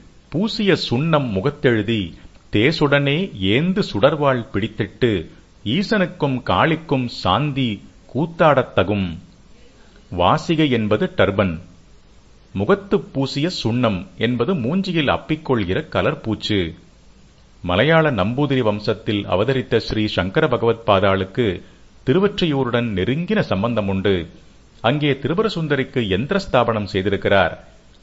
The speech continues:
இன்றைக்கும் அம்மன் கோவில் அர்ச்சகர்களாக நம்பூதிரிகளே இருக்கிறார்கள்.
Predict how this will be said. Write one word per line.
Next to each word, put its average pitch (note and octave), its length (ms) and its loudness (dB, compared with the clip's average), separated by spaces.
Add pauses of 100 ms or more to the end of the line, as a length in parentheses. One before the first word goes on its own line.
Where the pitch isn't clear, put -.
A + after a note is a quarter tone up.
(180)
இன்றைக்கும் C3 640 0
அம்மன் C#3 440 0
கோவில் B2 340 0
அர்ச்சகர்களாக G2+ 920 2 (320)
நம்பூதிரிகளே C3 720 0
இருக்கிறார்கள். G2 680 2